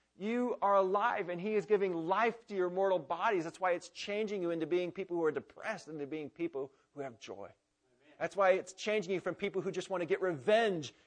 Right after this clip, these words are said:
into people who want to give forgiveness. It's changing you into people who want to not just live for your own desires and for the world, but you want to be kingdom people. And so now it translates. That's our basis for that. When you reign with Christ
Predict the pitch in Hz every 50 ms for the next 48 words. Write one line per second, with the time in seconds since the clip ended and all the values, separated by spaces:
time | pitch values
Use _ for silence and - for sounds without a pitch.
0 | - - 214 208 208 214 233 220 220 208 196 220 214 220 214 202 202 185 160 202
1 | 196 202 - - 190 165 139 165 202 214 202 208 208 190 139 - - - - -
2 | _ _ _ _ _ _ _ _ _ _ _ _ _ _ _ _ _ _ _ _
3 | _ _ _ _ _ _ _ _ _ _ _ _ _ _ _ _ _ _ _ _
4 | _ _ _ _ - 202 196 - - - - 247 240 240 233 190 226 220 208 202
5 | 190 190 220 220 180 208 196 208 208 190 208 208 214 208 - _ _ _ - 196
6 | 208 208 208 208 214 - - 208 208 214 214 214 196 196 208 220 226 220 202 214
7 | 202 196 196 196 180 190 165 - 208 196 196 185 202 208 208 175 202 202 196 196
8 | 202 208 202 196 208 196 202 - - 220 240 247 254 233 226 208 - - 180 165
9 | - - 135 127 120 - _ _ _ _ - - 175 165 214 202 196 190 196 202
10 | 208 220 233 240 240 220 - - 220 196 190 175 180 175 - 220 214 220 - 214
11 | 202 156 - - 202 214 233 - - 202 - - - 196 185 175 185 185 143 -
12 | - _ _ - 170 202 226 220 226 240 240 226 214 214 220 220 220 226 233 240
13 | 240 226 214 220 - - - - 196 214 226 226 202 196 185 156 - - - -
14 | _ -